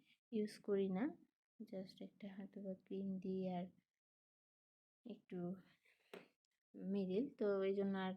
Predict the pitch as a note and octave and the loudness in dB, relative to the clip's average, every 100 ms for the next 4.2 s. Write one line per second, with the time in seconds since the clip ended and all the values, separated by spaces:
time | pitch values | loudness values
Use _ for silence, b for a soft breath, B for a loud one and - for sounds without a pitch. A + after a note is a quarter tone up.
0 | F#3+ F#3+ F#3+ F#3+ F#3 F#3 F#3+ B3+ C#4 G#3 | -2 0 0 2 0 2 2 2 2 0
1 | G#3+ G#3 G#3+ G3 G3 G3 G3+ A#3+ A#3+ A#3+ | 0 -2 -2 0 0 0 -2 -2 -2 -4
2 | A#3 G#3 G3+ G#3+ G#3 - C4+ C4 - A3 | -2 -2 -2 -4 -2 2 2 2 2 0
3 | G3+ F#3 F3+ F#3 G3 F#3+ F#3 F#3 G3 F#3 | 2 4 4 4 0 -2 -2 -2 -2 -2
4 | F#3 F#3 | -2 -4